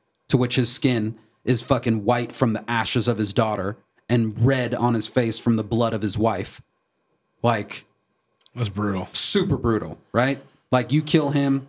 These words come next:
Speaker 1: you become the new, and the, and the Greek gods basically go, "Yo, dude, someone has to, someone has to take up that spot. There can't,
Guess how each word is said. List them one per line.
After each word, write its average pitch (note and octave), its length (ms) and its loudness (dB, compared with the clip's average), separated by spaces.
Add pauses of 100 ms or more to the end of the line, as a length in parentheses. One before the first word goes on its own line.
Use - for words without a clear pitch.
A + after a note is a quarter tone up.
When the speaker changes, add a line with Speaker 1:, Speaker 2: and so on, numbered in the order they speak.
Speaker 1:
you C#3+ 160 4
become C3+ 320 2
the B2 80 2
new, B2+ 340 2
and B2 120 4
the, B2 240 -2
and B2+ 140 4
the B2 40 0
Greek C3 240 0
gods B2 300 0
basically B2 320 0
go, A2+ 180 2
"Yo, B2 340 2
dude, C3+ 320 -2 (320)
someone D#3+ 420 2
has C3 220 0
to, A#2 220 0
someone D3+ 320 2
has B2 200 -2
to - 60 -20
take B2+ 200 2
up A2 80 -2
that G#2 180 -2
spot. - 400 -2 (800)
There C3+ 100 4
can't, D#3+ 400 0